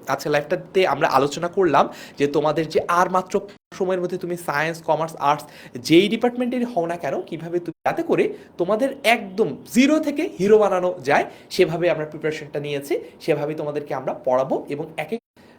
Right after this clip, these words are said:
তিন ঘন্টা করে হবে, অর্থাৎ তোমাকে যখন আমি একটা ক্লাসে পড়ানো শুরু করবো করে হয়, হয়তো বা একটা গল্পের উপর আমরা দুইটা করে ক্লাস নেই, কিন্তু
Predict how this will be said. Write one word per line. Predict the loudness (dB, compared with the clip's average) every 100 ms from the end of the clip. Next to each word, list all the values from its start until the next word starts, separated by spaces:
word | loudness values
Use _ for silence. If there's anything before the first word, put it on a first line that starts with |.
| _ 0
তিন | 2 2 0
ঘন্টা | 0 0 2
করে | 2 0
হবে, | -4 -6 -8 -20 -20 -4 2
অর্থাৎ | 2 4 2 2
তোমাকে | -2 -4 -6
যখন | -4 -2
আমি | 0 -2
একটা | -6 -8 -2
ক্লাসে | 0 0 0 2
পড়ানো | 2 2 -4
শুরু | -4 -2
করবো | 0 0 -2 _ -10 -4
করে | -2
হয়, | -2 -4 -10 -6
হয়তো | -4 2
বা | 2
একটা | 2 2 2
গল্পের | 4 0
উপর | 0 -2
আমরা | -2 -2
দুইটা | 0 0 0
করে | -2 0
ক্লাস | -2 -4
নেই, | -12 -10
কিন্তু | -10